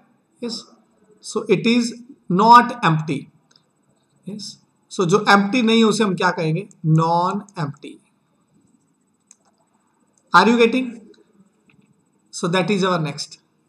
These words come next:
एक ऐसा set जिसमें कम से कम एक एलिमेंट है, Notes बना लो। A set having at least one element, a set having at least one element is called non-empty set,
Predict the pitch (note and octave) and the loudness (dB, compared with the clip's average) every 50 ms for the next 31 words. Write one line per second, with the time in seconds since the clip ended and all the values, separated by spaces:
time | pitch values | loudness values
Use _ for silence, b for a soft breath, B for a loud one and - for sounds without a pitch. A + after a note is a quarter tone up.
0 | _ _ _ _ _ _ _ - G#3 G#3 B3 A3+ G#3+ G#3+ - A#3 G#3+ - - G3 | _ _ _ _ _ _ _ -2 -2 0 2 0 0 2 2 0 0 0 -2 -4
1 | G3 G3 - - - - _ _ - E3 D#3 G#3+ G3+ G#3 A3+ G#3+ G#3+ A3 B3+ C4+ | -4 -6 -8 -14 -16 -18 _ _ -8 -4 -2 -2 -2 -2 -2 -4 -2 0 0 0
2 | C4+ A#3+ C4 A#3+ A3+ G#3+ G3 F#3 F3+ E3 F3 D3+ C#3+ D3 D3+ C#3 C#3 C#3 - - | 0 0 -2 0 0 0 -2 -2 -2 -2 -4 -4 -4 -6 -8 -10 -14 -16 -20 -20
3 | - _ _ _ _ _ - F#3+ F#3 G3+ A3 G#3 G#3 A#3+ A3+ G#3+ G#3+ G#3+ A#3 B3 | -20 _ _ _ _ _ -2 0 2 2 2 2 2 0 2 4 4 4 4 2
4 | - - - - _ _ _ _ _ _ _ _ _ - G#3+ G3+ G3 - A3+ A3+ | 0 -4 -16 -20 _ _ _ _ _ _ _ _ _ -2 -2 0 0 0 0 -2
5 | A3+ A3 G#3 F#3+ F#3 F#3 F3+ G3 G3+ G3+ G3+ - G#3 G3+ - G3+ G#3 G#3+ A3 A3+ | -2 -2 0 2 2 2 2 0 -2 -2 -2 -4 -6 -6 -4 -4 -2 0 0 0
6 | A#3 A#3+ A3+ - - G3 F3+ F3 E3+ E3 D3+ C3+ - - - - _ _ _ - | 0 0 -2 -4 -4 0 0 0 0 0 -4 -8 -10 -12 -16 -20 _ _ _ -20
7 | - _ _ _ _ _ _ _ _ _ _ _ _ _ _ _ _ _ _ _ | -20 _ _ _ _ _ _ _ _ _ _ _ _ _ _ _ _ _ _ _
8 | _ _ _ _ _ _ _ _ _ _ _ _ _ _ _ _ _ _ _ _ | _ _ _ _ _ _ _ _ _ _ _ _ _ _ _ _ _ _ _ _
9 | _ - F#3+ F3+ F3+ - G#3+ G#3+ A3 A3 A3 - - F3+ E3+ E3 F3 F#3 F#3+ G#3+ | _ -4 -4 -4 -2 -2 -2 -2 -2 -4 -8 -6 -2 -2 -2 0 -2 -2 -4 -4
10 | G3+ A3 F3 D#3 G#3+ G#3 G#3 A3 A3+ A3+ - - G#3 F3+ F3 E3+ D#3+ D#3 D#3 D#3+ | -6 -8 -8 -6 -4 -2 -2 -2 -2 -4 -4 -2 -2 -2 -2 -2 -2 -2 -2 -4
11 | E3 D#3+ D#3 - G#3+ E3 D#3 - F#3+ F3 E3+ F3 F#3+ - - - _ _ _ _ | -4 -8 -10 -8 -8 -8 -4 0 2 4 4 2 2 -4 -10 -18 _ _ _ _
12 | _ _ _ _ _ - _ _ - E3 E3 F3+ F#3+ G3+ G#3 G#3+ G#3+ G#3+ G#3 F#3 | _ _ _ _ _ -20 _ _ -4 -2 0 2 4 6 6 6 6 4 2 0
13 | D#3 D#3 E3+ F3+ D#3 D#3 E3+ - - _ _ | -2 -4 -6 -8 -8 -8 -12 -16 -18 _ _